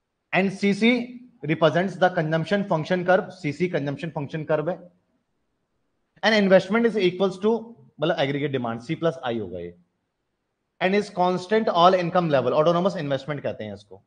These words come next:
बताया था मैंने आपको। ठीक है, by adding investment to सीसी curve, इस सीसी कर्व में जब इन्वेस्टमेंट को ऐड कर देंगे, adding सीसी curve, we get the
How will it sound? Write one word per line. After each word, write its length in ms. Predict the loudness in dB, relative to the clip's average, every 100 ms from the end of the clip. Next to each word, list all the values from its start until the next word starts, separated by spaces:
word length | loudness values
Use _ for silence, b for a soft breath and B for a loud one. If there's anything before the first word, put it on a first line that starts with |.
| _
बताया 180 | -6 -4
था 80 | -4
मैंने 140 | -6
आपको। 240 | -10 -14 _ _ _ _ _ _ _ _
ठीक 180 | -6 -4
है, 100 | -4 -6 _ _ _ _ _ _ _
by 180 | 6 8 8 6 4
adding 260 | 6 4 0
investment 640 | 0 0 0 -2 -2 -2 0
to 120 | 0
सीसी 460 | -2 -6 -2 -4 -2 2
curve, 200 | 2 2 -4
इस 120 | -10 -10
सीसी 220 | -10 -6
कर्व 200 | -4 -2
में 120 | -2
जब 160 | -4 -6
इन्वेस्टमेंट 480 | -6 -6 -6 -8 -6
को 120 | -2
ऐड 200 | 0 0
कर 140 | -2 -4
देंगे, 340 | -6 -6 -8 -12 _ _ _ _ -4
adding 360 | 0 0 -4 -10
सीसी 320 | -10 -4 -2 2
curve, 240 | 0 0 -10 -18 -2
we 100 | 0 4
get 200 | 2 4
the 80 | 0